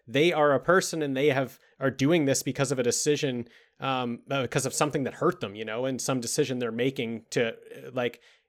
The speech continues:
uh, get, get free of that hurt. And so we go back to the first issue to sort of try to tie things together,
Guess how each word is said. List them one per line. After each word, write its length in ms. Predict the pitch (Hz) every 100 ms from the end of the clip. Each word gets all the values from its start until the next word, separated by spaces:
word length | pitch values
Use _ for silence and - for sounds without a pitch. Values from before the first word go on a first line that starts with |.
| 123
uh, 100 | 117 -
get, 360 | 135 - 127 143
get 220 | 135 - _ _ _ -
free 400 | - 160 185 165
of 140 | -
that 220 | 135 113
hurt. 400 | - 143 107 - _ _ _
And 380 | 143 147 135 135
so 200 | - 170
we 100 | 147
go 240 | 135 147
back 340 | 139 127 143 -
to 80 | 185
the 100 | 190
first 280 | 202 190 170
issue 440 | 156 - 165 165 - _
to 80 | 139
sort 180 | - 123
of 100 | 113
try 220 | - 135
to 80 | 139
tie 300 | 135 135 139
things 280 | 151 147 -
together, 520 | 156 147 123 117